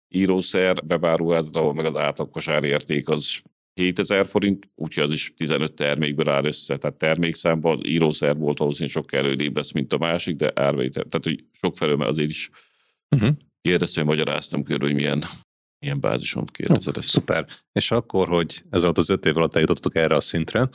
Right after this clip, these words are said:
Speaker 2: egy kicsit most beszéljünk arról, mert a szállás pont hu-nál ezt átugoltuk ezt a részt, hogy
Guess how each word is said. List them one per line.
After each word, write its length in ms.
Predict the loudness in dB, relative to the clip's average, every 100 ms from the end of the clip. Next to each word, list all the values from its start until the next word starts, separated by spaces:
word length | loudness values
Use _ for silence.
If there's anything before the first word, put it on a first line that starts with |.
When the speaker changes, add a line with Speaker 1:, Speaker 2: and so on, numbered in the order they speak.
| -8 -18 -20 _
Speaker 2:
egy 120 | -2 0
kicsit 200 | 2 2
most 160 | 2
beszéljünk 440 | 0 -2 0 0 2
arról, 240 | 2 4
mert 180 | 2 4
a 180 | 2 0
szállás 320 | 0 0 2
pont 180 | 0 0
hu-nál 160 | 0 0
ezt 140 | 0
átugoltuk 580 | 0 0 2 0 0 -2
ezt 200 | -2 0
a 40 |
részt, 340 | 0 2 0 0
hogy 320 | 0 0